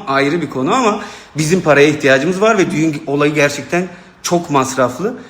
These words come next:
He, marka da orada bize çeyrek takmak yerine zaten sürekli çalıştığımız bir marka sağ olsun bize böyle bir destek oldu.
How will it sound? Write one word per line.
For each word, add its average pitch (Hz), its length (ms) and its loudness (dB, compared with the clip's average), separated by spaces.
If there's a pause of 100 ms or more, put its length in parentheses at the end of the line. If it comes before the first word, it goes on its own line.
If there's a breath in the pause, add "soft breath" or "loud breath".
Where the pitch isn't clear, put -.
(280 loud breath)
He, 147 100 -2
marka 196 460 2
da 214 60 6
orada 208 340 4
bize 208 300 0
çeyrek 208 460 4
takmak 208 420 0
yerine 156 280 0
zaten 175 320 -2
sürekli 170 400 -6
çalıştığımız 135 540 -8
bir 127 40 -6
marka 135 340 -6
sağ 175 180 2
olsun 185 180 -8
bize 165 180 -4
böyle 160 200 0
bir 151 100 -8
destek 147 380 -2
oldu. 170 320 -2